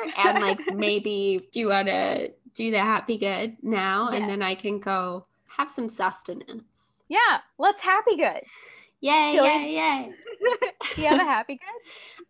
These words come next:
Speaker 1: Um, yeah, I took a note earlier and I just wrote happy good, bullet point, newspaper. Okay?
Speaker 2: Oh.
Speaker 1: Get ready. My
Speaker 2: Okay.
Speaker 1: sister's partner ordered me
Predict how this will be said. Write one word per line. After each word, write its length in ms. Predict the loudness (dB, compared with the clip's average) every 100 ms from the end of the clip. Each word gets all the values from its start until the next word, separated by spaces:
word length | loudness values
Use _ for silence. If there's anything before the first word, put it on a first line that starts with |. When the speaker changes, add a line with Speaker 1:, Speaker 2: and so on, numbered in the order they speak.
| 4
Speaker 1:
Um, 420 | 6 2 -4 -8 -16 -20 _
yeah, 240 | 2 6 6
I 180 | 6 2
took 260 | 0 0
a 60 | 2
note 300 | 4 2 2
earlier 400 | 0 0 -2 -4
and 200 | -4 -6
I 100 | -6
just 300 | -4 -6 -6
wrote 280 | -6 -6 -8 -12
happy 400 | 2 2 2 -2
good, 420 | -4 -6 -8 -12 _ _ _ -2
bullet 400 | 0 2 -2 -8
point, 380 | -4 -4 -4 -10 _ _
newspaper. 1040 | -8 -4 -4 -6 -10 -10 -10 -8 -12 -12 -16 _ _ _ -18
Okay? 520 | -14 -10 -8 -8 -4
Speaker 2:
Oh. 520 | -4 -4 -6 -8 -10 -8
Speaker 1:
Get 200 | -8 -8
ready. 440 | -10 -12 -16 -20 _ _ _ _ _ _ -8
My 480 | -4 -2 -4 -8 -10
Speaker 2:
Okay. 220 | -12 -12 -12
Speaker 1:
sister's 800 | -4 -4 -4 -8 -6 -6 -10 -16 _ -12
partner 840 | -6 -6 -4 -4 -4 -6 -10 -14 _ _ _ _ _ _ _ _ -4
ordered 420 | -2 0 0 0
me 420 | -2 -2 -4 -6